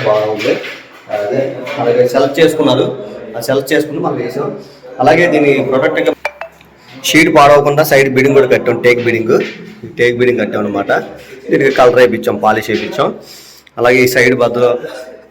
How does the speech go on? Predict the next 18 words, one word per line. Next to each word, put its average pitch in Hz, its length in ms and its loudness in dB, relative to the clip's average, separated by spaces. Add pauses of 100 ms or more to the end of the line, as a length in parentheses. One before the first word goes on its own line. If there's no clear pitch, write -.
(800)
పైన 135 180 0
వచ్చేసరికి 131 400 -2
నాలుగు 110 220 0
డోర్లు 113 240 2
పెట్టాం. 135 240 -4 (500)
ఇవి 123 160 2
అయితే 151 220 0
నిన్న 143 200 2
బిగించాం. 143 360 -4 (560)
మరి 135 160 2
ఈరోజు 160 280 2 (640)
ఉన్న 151 200 4
వర్క్ 147 280 2
ఏంటంటే 135 380 -2
మనకి 110 220 -6
బ్యాలెన్స్ 127 300 2
వర్క్, - 240 -2 (140)
హాల్ 135 180 4